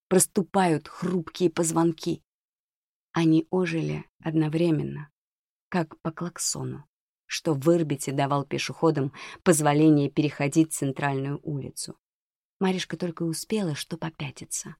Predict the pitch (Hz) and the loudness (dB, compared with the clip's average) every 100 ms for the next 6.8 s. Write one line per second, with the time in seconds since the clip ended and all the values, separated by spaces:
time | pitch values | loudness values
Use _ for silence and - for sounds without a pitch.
0 | _ _ _ _ - 175 165 165 165 - | _ _ _ _ 6 10 10 8 6 6
1 | 175 147 151 156 156 - 175 151 143 - | 6 8 8 8 6 6 6 6 2 4
2 | 156 - - 180 156 139 - - 143 151 | 4 2 6 6 6 -4 -10 -6 0 4
3 | 147 139 - 151 135 - - - - _ | 4 4 2 0 0 -6 -20 -20 -20 _
4 | 240 226 226 208 202 185 - 165 175 147 | -4 4 6 6 4 2 2 4 4 4
5 | - 180 160 156 151 - 160 - 143 147 | 4 4 6 4 2 2 0 2 0 0
6 | 143 151 143 139 151 190 - | 2 0 2 4 4 4 -2